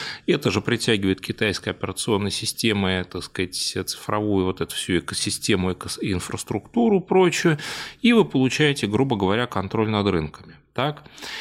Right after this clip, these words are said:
значит, и здесь вот, собственно говоря, и был один из основных, э, таких, как алармистских моментов для Соединённых Штатов Америки, которые на этом рынке привыкли себя чувствовать,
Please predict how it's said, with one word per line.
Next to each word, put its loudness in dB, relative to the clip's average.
значит, -4
и -4
здесь 2
вот, 2
собственно -2
говоря, 2
и 2
был 2
один 0
из -4
основных, -4
э, -6
таких, -8
как -14
алармистских 0
моментов -2
для 0
Соединённых -2
Штатов -6
Америки, -2
которые -2
на 2
этом -4
рынке -4
привыкли 0
себя -2
чувствовать, -6